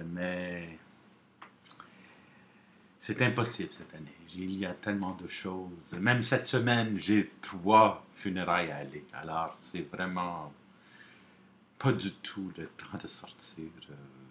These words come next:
mes parents ont besoin de moi. Mais j'ai écrit un texte et je veux participer à,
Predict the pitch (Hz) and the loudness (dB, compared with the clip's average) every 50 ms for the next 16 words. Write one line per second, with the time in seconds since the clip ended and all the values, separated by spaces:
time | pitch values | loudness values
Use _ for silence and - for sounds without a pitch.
0 | - - - - - - - - - 80 80 80 - - - 95 90 87 82 78 | -20 -20 -20 -20 -20 -20 -20 -20 -16 -14 -14 -12 -12 -10 -10 -8 -6 -8 -8 -8
1 | 85 85 - 90 85 80 80 82 80 82 78 76 - - - - - - _ - | -10 -10 -8 -8 -8 -8 -8 -10 -10 -10 -10 -10 -12 -14 -16 -20 -20 -20 _ -18
2 | - - - - - - - - - - - - - - - - _ - 113 143 | -14 -14 -14 -12 -14 -16 -16 -18 -20 -20 -20 -20 -20 -20 -20 -18 _ 4 8 10
3 | 170 185 185 - - - - - - - - - - - - - 95 95 98 107 | 10 10 10 8 0 -12 -20 -20 -20 -20 -20 -20 -20 -16 -10 -8 -6 -2 0 2
4 | 113 113 110 - 113 120 120 120 117 110 104 101 101 92 - - 160 190 185 - | 2 2 0 0 2 4 4 4 6 6 6 4 4 2 2 4 4 4 2 0
5 | - - - - - 95 92 87 82 98 90 87 98 107 101 - 104 - - - | -6 -8 -8 -6 -4 -4 -4 -4 -4 -4 -4 -2 -4 -4 -4 -2 -4 -4 -4 -6
6 | - - - - - - - - - 123 117 - - - 127 113 104 98 92 87 | -8 -4 -4 -2 -2 -2 -2 -2 -4 -4 -6 -6 -4 -2 0 0 2 0 0 -2
7 | 78 76 76 - - 71 69 69 - - | -2 -4 -6 -6 -8 -8 -8 -10 -10 -12